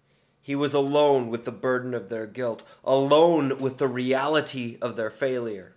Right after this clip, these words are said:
Jesus Christ was left alone by God and by men, utterly abandoned.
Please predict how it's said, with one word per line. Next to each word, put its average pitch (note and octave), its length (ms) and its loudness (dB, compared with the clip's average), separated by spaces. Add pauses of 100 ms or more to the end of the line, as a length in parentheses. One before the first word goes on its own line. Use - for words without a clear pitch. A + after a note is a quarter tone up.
(880)
Jesus G#3+ 680 0
Christ F#3 600 0 (220)
was D3 320 0
left F#3 340 2
alone D3 500 2
by C3+ 200 0
God D#3+ 640 -2 (1120)
and E3 400 2
by D#3 220 2
men, A#2 440 -2 (680)
utterly G#3 380 6
abandoned. B2 640 2